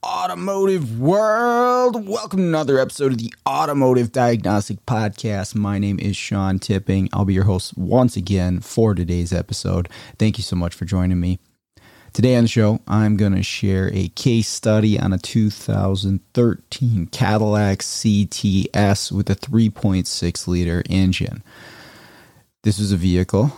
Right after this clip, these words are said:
I was called into for a start and stall condition.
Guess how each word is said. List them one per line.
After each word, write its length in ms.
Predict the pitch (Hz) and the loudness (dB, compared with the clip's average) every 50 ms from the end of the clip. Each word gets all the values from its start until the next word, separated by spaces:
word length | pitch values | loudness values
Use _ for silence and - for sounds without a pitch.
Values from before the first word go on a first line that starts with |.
| - - | -6 -4
I 240 | - 98 92 92 92 | -2 0 2 2 0
was 220 | 90 92 92 - | 0 -2 -4 -6
called 540 | - - - - - 120 127 139 147 151 - - | -8 -10 -8 -2 0 0 2 2 0 -2 -4 -2
into 640 | - 104 107 101 101 101 98 - - 101 92 92 90 | 0 2 2 4 2 2 0 0 0 2 2 2 0
for 400 | 87 - - - 95 92 85 - - | -2 -4 -4 -2 0 0 0 -2 -4
a 160 | - - 82 | -4 -6 -6
start 720 | - - - - - - 110 107 110 120 120 120 - - - - - | -6 -6 -8 -6 -2 0 2 4 4 4 4 2 0 -4 -6 -2 0
and 220 | 117 107 104 98 | 2 2 2 0
stall 560 | - - - - - 87 85 87 90 90 90 | -2 -6 -10 -6 -4 -2 0 0 0 -2 -2
condition. 800 | - - - 87 85 92 90 85 - - - - - - - - | -4 -6 -6 -4 -2 -2 -2 -2 -4 -6 -8 -10 -10 -12 -12 -14